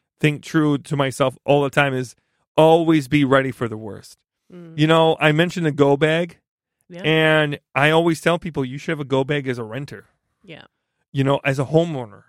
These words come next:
Speaker 1: you should have a go bag. You should always have a winter stuff in your car.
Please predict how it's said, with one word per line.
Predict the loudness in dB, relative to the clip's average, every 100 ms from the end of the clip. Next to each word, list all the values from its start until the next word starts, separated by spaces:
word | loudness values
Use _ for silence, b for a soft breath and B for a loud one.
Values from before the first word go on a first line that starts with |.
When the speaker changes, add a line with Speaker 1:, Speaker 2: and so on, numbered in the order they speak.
| _
Speaker 1:
you | -8
should | -4
have | -2
a |
go | 0 0 0
bag. | -4 -8 -16 _ _ _
You | -4 -2
should | -2 0
always | 2 0 -2
have | -2 -2
a |
winter | -2 -6 -4 -6
stuff | -2 -4 -4
in | -10
your | -12
car. | -6 -2 0 -2 -6